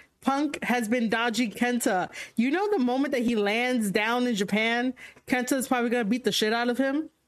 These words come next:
'Cause, you know, C M Punk owes him royalties.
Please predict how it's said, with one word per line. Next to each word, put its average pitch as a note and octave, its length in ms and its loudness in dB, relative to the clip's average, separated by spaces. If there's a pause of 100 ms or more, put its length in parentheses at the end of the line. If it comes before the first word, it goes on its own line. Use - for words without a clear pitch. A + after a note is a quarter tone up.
(500)
'Cause, G#3 280 0
you A#3+ 80 2
know, A3 140 2
C A3+ 180 0
M A3 80 0
Punk A3+ 300 0
owes A3 260 0
him G#3+ 180 0
royalties. B3 800 0